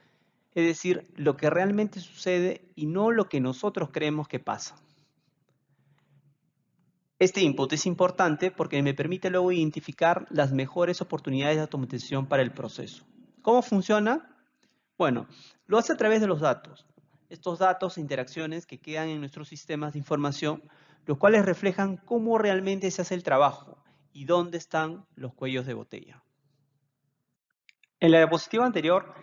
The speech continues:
explicábamos la herramienta que nos permite buscar optimizaciones a nivel de proceso. Ahora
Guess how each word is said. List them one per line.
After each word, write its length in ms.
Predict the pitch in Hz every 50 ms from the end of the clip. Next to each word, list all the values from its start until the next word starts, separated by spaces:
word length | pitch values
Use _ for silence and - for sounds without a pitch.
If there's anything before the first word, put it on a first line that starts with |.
| - - - - _ _ _ -
explicábamos 680 | - - - - 147 - - 190 196 196 202 202 208 190
la 60 | 185
herramienta 440 | 151 143 143 151 160 165 160 190 175
que 80 | 180
nos 140 | 160 160 143
permite 360 | - 131 139 143 147 - 175
buscar 720 | 165 151 139 - - - 156 160 165 - - - _ _ _ _
optimizaciones 920 | - 165 156 - - - 135 123 - 131 - - 165 170 170 180 180 -
a 60 | 170 151
nivel 260 | 135 131 139 139 139
de 80 | 147
proceso. 500 | 135 139 127 123 - 123 107 - - - _ _ _ _ _ _ _ _ _ _ _ _ _ _ _ _ _ _ _ -
Ahora 640 | 143 147 175 180 180 175 185 220 - - - _